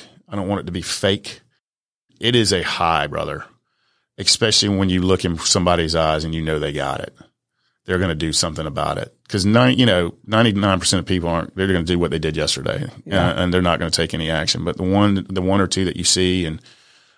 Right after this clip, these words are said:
Speaker 1: um, you see tears come in people's eyes. And when we speak, we give people the gift of going second. We get up there and tell the real story. We don't get up there and talk about how we've built a movement, built these companies, and, um, have written a Wall Street Journal bestseller. We talk about what it looks like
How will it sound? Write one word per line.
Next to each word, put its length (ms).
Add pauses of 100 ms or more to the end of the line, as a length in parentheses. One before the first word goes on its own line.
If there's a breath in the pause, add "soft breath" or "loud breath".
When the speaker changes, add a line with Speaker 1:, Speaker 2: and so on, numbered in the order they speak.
(100)
Speaker 1:
um, 240
you 60
see 200
tears 360
come 160
in 60
people's 300
eyes. 340
And 200
when 220
we 140
speak, 460
we 80
give 180
people 240
the 80
gift 240
of 40
going 240
second. 380 (760)
We 120
get 140
up 100
there 120
and 100
tell 160
the 80
real 220
story. 520 (380)
We 120
don't 180
get 120
up 120
there 140
and 100
talk 240
about 260
how 380
we've 280
built 260
a 40
movement, 560
built 180
these 140
companies, 600
and, 320
um, 240
have 120
written 200
a 40
Wall 220
Street 220
Journal 180
bestseller. 460
We 80
talk 240
about 240
what 160
it 60
looks 280
like 320